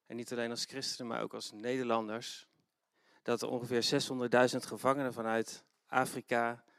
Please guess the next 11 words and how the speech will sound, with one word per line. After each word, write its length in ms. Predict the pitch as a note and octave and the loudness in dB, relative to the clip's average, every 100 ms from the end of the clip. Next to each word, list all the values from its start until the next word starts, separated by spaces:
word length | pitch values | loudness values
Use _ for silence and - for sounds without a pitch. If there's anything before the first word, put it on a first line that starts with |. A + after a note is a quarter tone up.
| _ _ _ _ _ | _ _ _ _ _
naar 240 | - A#2 A2 | -2 0 2
Amerika 500 | A#2 C3+ C#3 B2+ A#2 | 0 2 2 2 2
verscheept 440 | - - B2 B2 | 2 2 4 4
zijn 420 | - A2 A2 B2 - _ _ _ _ _ | 2 0 0 -4 -14 _ _ _ _ _
door 500 | A2+ A#2+ A#2 A#2+ A2 _ _ | 0 4 4 4 -4 _ _
Nederlanders. 800 | B2 C#3 A#2+ F#2+ F2+ - - - - - _ _ _ _ _ _ _ _ _ _ _ _ | 0 2 2 -2 -6 -12 -14 -16 -20 -20 _ _ _ _ _ _ _ _ _ _ _ _
Door 180 | - A#2 | -2 -2
de 80 | A2+ | 0
V 60 | |
O 340 | A#2+ A2+ - C#3 | 2 4 4 4
C. 180 | A2+ | 4